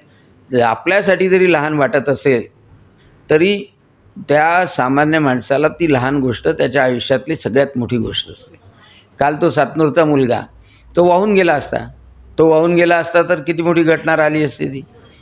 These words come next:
आणि त्याच्यामुळं आज, अ, त्या मार्गाला व्हीआर क्रमांक देण्यासाठी प्रयत्न करणार,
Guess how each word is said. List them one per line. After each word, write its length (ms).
आणि 180
त्याच्यामुळं 580
आज, 460
अ, 320
त्या 280
मार्गाला 800
व्हीआर 320
क्रमांक 500
देण्यासाठी 500
प्रयत्न 360
करणार, 380